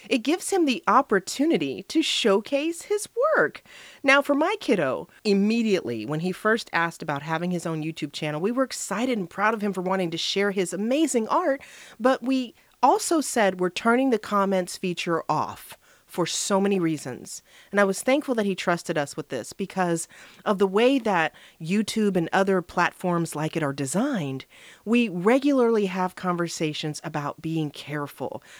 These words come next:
not just about the comments that he's exposed to as he's on the platform, the, the little thumbnails that pop up and try to entice him to watch other things when he's working on his channel. We've, we've cautioned him to be careful about those, also about the comments,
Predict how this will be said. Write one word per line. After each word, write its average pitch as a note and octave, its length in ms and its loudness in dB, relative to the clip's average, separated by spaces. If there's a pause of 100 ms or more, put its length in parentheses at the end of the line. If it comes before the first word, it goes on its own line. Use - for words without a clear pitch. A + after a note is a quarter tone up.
not D#4+ 160 0
just G4 180 0
about C4+ 280 0
the F#3 60 -2
comments A#3 720 -4
that G3 260 -2
he's G3+ 160 -4
exposed F#3 480 0
to G3 120 2
as F3 120 2
he's D#3+ 120 -4
on F#3+ 200 0
the F3 80 -2
platform, F3 680 -2 (380)
the, F3 160 0
the E3 180 -2
little F3 260 2
thumbnails F3+ 520 2
that F#3 100 -6
pop E3+ 260 -2
up E3+ 200 0
and C#3+ 160 -2 (260)
try F#3 180 0
to F3 140 -2
entice F3 480 -4
him F3 160 2
to E3+ 140 -4
watch D#3+ 420 2
other F3 240 0
things E3 340 -2
when E3 120 -2
he's E3+ 200 -2
working E3 320 0
on D3+ 120 -6
his D#3 180 -6
channel. C#3+ 420 -4 (380)
We've, A3 240 0
we've G#3+ 140 -4
cautioned E4+ 400 0
him B3 100 0
to G3+ 60 -4
be E3+ 200 -2
careful G3+ 380 0
about D#3+ 280 -2
those, D3 260 -4 (200)
also F3 300 0
about F#3+ 180 -2
the A#3+ 80 -4
comments, D3 560 -4